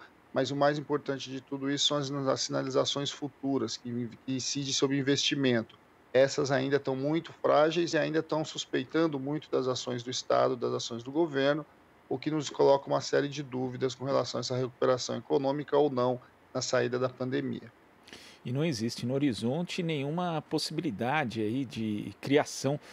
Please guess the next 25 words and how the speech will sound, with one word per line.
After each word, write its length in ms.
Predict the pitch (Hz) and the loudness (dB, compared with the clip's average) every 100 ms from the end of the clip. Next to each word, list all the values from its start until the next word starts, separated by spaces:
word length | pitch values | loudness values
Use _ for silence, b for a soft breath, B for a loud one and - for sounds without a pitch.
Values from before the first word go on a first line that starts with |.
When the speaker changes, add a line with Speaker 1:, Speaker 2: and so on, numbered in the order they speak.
| B | B
Speaker 2:
de 80 | - | -4
uma 140 | 143 143 | -2 0
política 480 | 143 120 131 - | 0 -2 0 0
de 100 | 131 | 0
incentivo 480 | 143 - 139 - 131 | -2 -4 -4 -4 -2
a 40 | 185 | -4
empregos, 440 | - 127 160 - | -2 -2 -2 -4
como 200 | - 185 | -6 -4
nós 240 | 180 175 | -2 -2
já 100 | 160 | -2
tivemos 680 | 165 175 107 123 156 135 - B B B | -2 -2 0 0 -2 -4 -8 B B B
em 120 | 156 | -4
períodos 440 | 156 156 135 139 - | 0 2 2 0 0
passados 460 | 143 131 131 123 | 0 2 0 0
no 80 | 120 | -2
Brasil, 500 | 131 131 101 101 131 127 | 0 0 -2 -2 -4 -4
quando 380 | 131 131 131 120 | -4 -2 0 -2
tínhamos 500 | - 127 131 120 113 | -2 -4 -4 -4 -4
aí 160 | 123 | -4
quadros 560 | - - 123 123 131 110 | -4 0 0 0 -2 -4
de 160 | 120 | -4
recessão, 840 | 117 127 120 - 120 - 123 117 107 | -4 -4 -4 -4 -6 -4 -4 -2 -4
né, 360 | 113 123 127 117 | -6 -6 -6 -6
Fausto? 460 | - 120 110 - | -2 -2 -2 -8
Então, 340 | 127 - 135 | -8 -4 -4